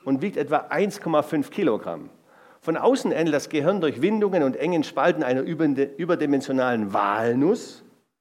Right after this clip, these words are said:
Das Hirngewebe enthält etwa hundert Milliarden Nervenzellen und etwa eine Billion Stützzellen,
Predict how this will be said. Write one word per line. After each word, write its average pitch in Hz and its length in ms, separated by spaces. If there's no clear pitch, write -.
Das 123 160
Hirngewebe 196 600
enthält 147 440
etwa 139 420
hundert 170 360
Milliarden 135 560
Nervenzellen 175 760
und 131 100
etwa 139 260
eine 160 280
Billion 139 540
Stützzellen, 139 720